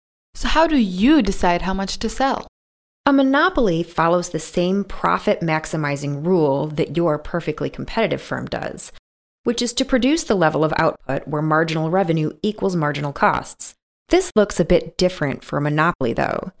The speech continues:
Speaker 2: since that downward sloping demand curve means that price needs to be considered as well. The only way to sell more is to charge less.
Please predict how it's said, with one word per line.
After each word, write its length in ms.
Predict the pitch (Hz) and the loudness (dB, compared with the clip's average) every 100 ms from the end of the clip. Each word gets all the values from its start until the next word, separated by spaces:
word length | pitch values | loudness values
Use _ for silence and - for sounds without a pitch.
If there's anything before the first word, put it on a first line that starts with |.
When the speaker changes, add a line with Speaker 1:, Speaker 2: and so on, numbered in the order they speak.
| - | -6
Speaker 2:
since 260 | - 185 | 0 0
that 300 | - 160 - | 2 0 0
downward 420 | 185 190 185 165 | 2 4 2 0
sloping 380 | - 170 160 151 | 0 0 0 0
demand 400 | 143 151 180 185 | 0 0 2 0
curve 360 | - 127 131 147 | -2 -2 -2 -2
means 240 | 143 143 | -2 -2
that 180 | - - | -6 -6
price 340 | - 247 233 160 | 0 2 2 -2
needs 220 | 143 - | -4 -4
to 80 | - | -6
be 80 | |
considered 480 | 139 147 - 135 117 | -6 -6 -4 -4 -4
as 160 | - - | -6 -4
well. 340 | 131 - - - _ _ _ _ _ - | -4 -6 -12 -18 _ _ _ _ _ -4
The 160 | 226 - | -2 2
only 320 | 247 277 262 | 4 6 4
way 160 | 208 175 | 4 2
to 80 | 165 | 0
sell 340 | - 247 262 | 2 2 4
more 400 | 220 151 147 151 - | 4 2 0 -2 -6
is 100 | - | -4
to 100 | 170 | -4
charge 500 | - 233 185 165 - | -2 2 2 0 0
less. 500 | 214 - - - | 0 0 -4 -10